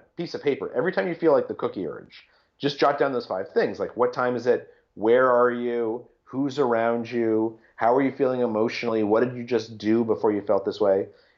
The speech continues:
And it only took, like, three days for me to realize the cookie urge hit every single day between, like, three and three thirty. Like, it was, like,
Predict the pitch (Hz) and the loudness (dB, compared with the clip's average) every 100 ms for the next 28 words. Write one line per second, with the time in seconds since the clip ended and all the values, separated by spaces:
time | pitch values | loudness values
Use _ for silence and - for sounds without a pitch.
0 | - 139 233 427 - 214 117 - - 147 | -2 2 4 4 2 0 -2 -4 -4 -2
1 | 139 123 107 87 - 107 104 101 110 117 | 2 4 4 2 -6 -6 -4 -2 2 4
2 | 95 85 - _ _ _ 123 113 - 196 | 4 0 -4 _ _ _ -8 -6 -2 -4
3 | 202 208 - _ _ - 123 123 160 175 | -2 -6 -8 _ _ 0 2 2 0 -4
4 | - - _ _ - 143 - - 131 131 | -12 -18 _ _ -2 -2 -2 -4 -2 0
5 | 131 131 127 123 117 110 101 92 - 104 | 0 0 -2 0 2 4 2 0 -6 -6
6 | 98 - - 110 107 104 104 90 - 92 | -6 -8 -4 0 0 0 -4 -8 -6 -4
7 | 92 85 73 65 - 113 123 139 123 117 | -2 -2 -4 -6 -4 0 2 4 4 2
8 | 110 | 0